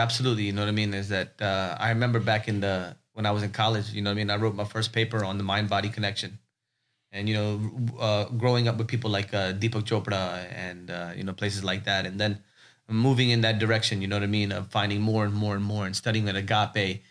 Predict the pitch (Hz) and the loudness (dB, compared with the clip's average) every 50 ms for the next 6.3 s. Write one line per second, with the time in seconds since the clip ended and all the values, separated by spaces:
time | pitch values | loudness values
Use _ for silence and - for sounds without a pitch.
0 | _ _ _ _ _ 107 107 104 - 107 104 98 98 - 117 117 110 107 107 104 | _ _ _ _ _ -6 -4 -2 0 2 2 0 0 0 0 0 2 2 2 2
1 | 98 95 92 92 95 92 95 95 95 107 104 87 104 - - - 110 117 113 120 | 2 2 0 0 0 -2 -2 -2 -2 -2 -2 -2 -4 -6 -8 -6 -2 0 0 0
2 | 120 117 123 120 117 - 135 127 131 123 120 117 120 120 117 - 120 117 113 117 | 0 0 0 -2 0 2 2 2 4 2 2 2 2 0 0 2 0 0 2 2
3 | 120 113 110 104 - 110 - - 120 117 117 110 - - 104 107 113 113 107 104 | 2 0 0 0 0 0 0 2 2 2 2 2 0 0 0 2 2 2 2 2
4 | 98 104 113 - - _ _ _ _ _ _ _ _ _ 104 107 107 101 101 107 | 0 -2 -4 -8 -10 _ _ _ _ _ _ _ _ _ -2 -2 0 2 2 2
5 | 104 110 110 107 113 - 117 117 117 113 107 110 - 120 117 110 107 98 95 101 | 2 4 2 2 2 0 0 2 2 2 0 0 2 2 2 2 2 0 -2 -4
6 | - 107 98 98 95 | -4 -4 -4 -4 -4